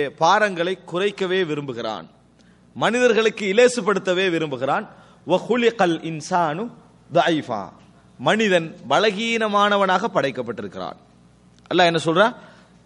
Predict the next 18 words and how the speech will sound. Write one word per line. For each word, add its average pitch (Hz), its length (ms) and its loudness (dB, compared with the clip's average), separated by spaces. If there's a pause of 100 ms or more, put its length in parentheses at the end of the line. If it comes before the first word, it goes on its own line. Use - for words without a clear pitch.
மனிதன் 214 480 2 (480)
பலகீனமானவனாக 190 1200 0 (200)
படைக்கப்பட்டிருக்கிறான். 120 1000 -8 (100)
இது 196 480 -2 (420)
அல்லாஹு 214 580 4
தாலா 180 440 2 (460)
total 262 880 0
மனித 208 380 0
சமுதாயத்துக்கு 196 720 0
ஒரு 185 220 -6
செய்தி 214 340 -2
சொல்கிறான். 160 520 -4 (540)
நீங்கள் 214 340 2
எந்த 269 680 2
பகுதியில் 233 640 0
உங்களை 196 360 0
அபிவிருத்தி 175 500 -2
செய்தாலும், 123 520 -6